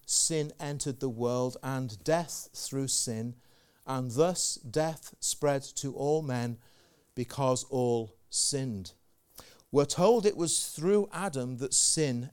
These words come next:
entered the world. Now, we read in the opening three chapters of Genesis about God's work of creation, and that when it was finished, it was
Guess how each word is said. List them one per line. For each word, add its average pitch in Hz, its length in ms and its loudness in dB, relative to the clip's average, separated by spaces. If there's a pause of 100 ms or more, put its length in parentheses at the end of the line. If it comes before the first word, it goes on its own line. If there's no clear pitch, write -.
entered 123 460 -4 (240)
the 135 100 0
world. 135 540 4 (1400)
Now, 131 140 0
we 139 140 2
read 196 260 4
in 185 140 2
the 156 80 2
opening 170 320 0
three 151 260 -6
chapters 165 540 -6
of 117 160 -4
Genesis 160 800 0 (720)
about 147 400 2
God's 170 340 6
work 120 380 -2
of 139 100 -8
creation, 190 760 2 (1080)
and 139 100 0
that 139 140 6
when 160 260 6
it 226 160 -2
was 175 200 -2
finished, 185 640 0 (600)
it 156 160 -2
was 147 260 4